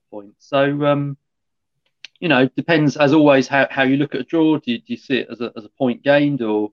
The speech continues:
or two dropped? I think this one probably they will look at as, uh, as two dropped. And, uh, yeah, where, where you see the, the situation at the moment, I, I guess you look at the league table. Um,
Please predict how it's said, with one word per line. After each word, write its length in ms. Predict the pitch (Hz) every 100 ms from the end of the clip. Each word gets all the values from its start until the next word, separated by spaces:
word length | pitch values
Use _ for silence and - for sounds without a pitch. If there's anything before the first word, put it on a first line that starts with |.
| _
or 140 | 107 _
two 160 | 123
dropped? 340 | 110 165 - -
I 60 | -
think 160 | 127 123
this 220 | 123 -
one 240 | 107 107 _ _ _ _ _ _ _ _
probably 300 | - 135 113
they 160 | 110 107
will 180 | 120 120
look 220 | 110 -
at 160 | 104 107
as, 320 | 98 - -
uh, 180 | 104 104
as 80 | 104
two 260 | _ 110 98
dropped. 520 | 117 113 - _ _ _ _ _
And, 340 | 107 107 110 -
uh, 260 | 113 110 104 _ _ _ _ - - - _ _
yeah, 280 | - 156 95
where, 300 | 98 123 117
where 260 | 131 135 127
you 160 | 117
see 420 | 113 - 123 113 - _ _ _ _ _ _ _ -
the, 140 | 123 117
the 80 |
situation 640 | - - - 123 143 - 120
at 60 |
the 60 | 113
moment, 420 | 120 123 131 - -
I, 140 | 123
I 80 | 123
guess 240 | 120 120 139
you 60 |
look 180 | 139 -
at 60 | 135
the 80 |
league 240 | 135 135 -
table. 360 | 143 151 101 - _ _
Um, 460 | 107 107 107 107